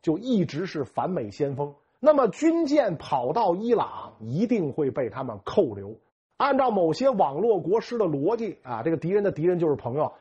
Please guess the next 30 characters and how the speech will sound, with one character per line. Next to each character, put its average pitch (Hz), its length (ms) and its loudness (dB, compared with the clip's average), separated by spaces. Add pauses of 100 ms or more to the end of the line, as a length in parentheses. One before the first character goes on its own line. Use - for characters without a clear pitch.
是 165 60 2
吧？ 175 220 -2
那 302 160 4
么 294 120 4
等 175 340 0
战 262 220 2
争 269 180 0
结 240 220 2
束 254 200 -4
后， 196 220 2
萨 226 220 -2
达 214 160 -2
姆 147 180 -2
就 160 160 0
可 185 140 -2
以 180 60 2
通 202 200 -6
过 180 120 4
外 175 200 0
交 185 220 0
手 110 200 -6
段 123 220 -2
向 151 260 -4
伊 202 140 2
朗 151 180 0
索 123 300 -4
要 180 220 2
这 120 80 -6
些 123 120 -2
船， 98 320 -10